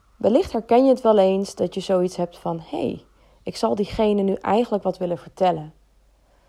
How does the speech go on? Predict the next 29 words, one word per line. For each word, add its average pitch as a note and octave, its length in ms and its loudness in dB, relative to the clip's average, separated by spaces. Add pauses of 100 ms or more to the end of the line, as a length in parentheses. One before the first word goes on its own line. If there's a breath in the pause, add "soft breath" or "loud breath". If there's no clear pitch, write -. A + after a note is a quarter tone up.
(340)
Ik - 60 -20
wil - 100 -6
eigenlijk A#3 400 4
vertellen D#4 600 -2
wat A3 140 -6
diegene G#3 360 -2
voor F#3 120 -8
mij F3 160 0
betekent." F#3 800 -2 (1900)
Maar G3 120 -6
misschien A3+ 360 -2
durf A#3+ 260 2
je - 80 -4
het - 100 -10
nog D#3 160 -8
niet D#3+ 180 -6
altijd. D#3+ 600 -10 (1400 soft breath)
Als A#3+ 180 2
het C4 100 6
dan B3+ 120 6
niet A#3+ 160 2
lukt A#3 400 2
face-to-face. - 1080 0 (800)
Wellicht G3+ 320 0
lukt G#3 160 0
het G3 160 -4
via G3 200 -2
een F3+ 120 0
berichtje. F3 600 0